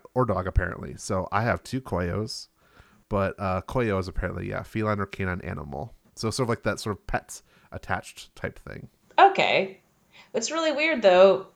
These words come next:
Speaker 2: now that I think about it, because that's, like, a name for affection when you're talking to, like, your friend. You're like, "Hey, Koyo."
Speaker 1: Yeah, exactly.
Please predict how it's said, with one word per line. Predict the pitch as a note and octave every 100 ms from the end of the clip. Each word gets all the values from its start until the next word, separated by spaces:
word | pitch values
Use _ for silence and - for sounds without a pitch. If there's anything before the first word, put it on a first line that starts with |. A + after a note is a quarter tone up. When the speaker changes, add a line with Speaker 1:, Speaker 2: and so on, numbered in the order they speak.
| -
Speaker 2:
now | F#3
that | F#3+
I | F3
think | F3 G#3+
about | F#3+ E3 D#3+
it, | E3+ E3
because | F3 F#3 E3+
that's, | F3+ F3+
like, | F#3
a | E3+
name | E3 F#3 F3+ -
for | - E3
affection | D#3 D#3+ -
when | F#3+
you're | D#3
talking | D#3 D#3 F3
to, | F3
like, | E3+
your | D#3+
friend. | D#3 E3+
You're | G3+
like, | G#3
"Hey, | - E4 A#3
Koyo." | G#3 A#3 A#3+ C4 C4 C4 _ _ _
Speaker 1:
Yeah, | G3+ A#2+
exactly. | D#4+ D#4+ - G#2+